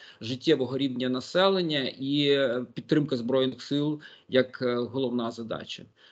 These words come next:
А решта в будь-якому разі залежить, очевидно, від певних зовнішніх вливань, або це буде,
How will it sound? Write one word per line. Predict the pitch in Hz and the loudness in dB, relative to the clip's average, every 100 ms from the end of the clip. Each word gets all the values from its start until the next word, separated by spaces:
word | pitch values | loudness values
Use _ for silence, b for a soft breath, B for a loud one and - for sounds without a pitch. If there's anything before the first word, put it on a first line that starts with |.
| b | b
А | - 123 123 135 | -2 0 2 6
решта | 214 220 - 170 | 6 4 4 2
в | - 127 104 107 123 | 2 -10 -18 -8 0
будь-якому | 185 175 165 151 | 4 4 2 0
разі | 151 147 123 131 | 4 2 0 -6
залежить, | 127 147 156 143 127 117 85 90 98 - | -4 0 0 0 -4 -12 -16 -18 -18 -16
очевидно, | - - 131 156 156 127 127 | -10 -8 0 4 4 2 -2
від | 127 147 | -4 -2
певних | 160 139 131 113 | 0 0 0 -4
зовнішніх | 117 165 131 123 - 120 120 | 0 2 2 -4 -8 -12 -8
вливань, | 135 170 214 247 - _ | -4 -2 0 -2 -6 _
або | 123 123 156 | -10 0 0
це | 156 - | 2 -2
буде, | 123 113 131 131 123 120 113 | -4 -4 -6 -2 0 0 -2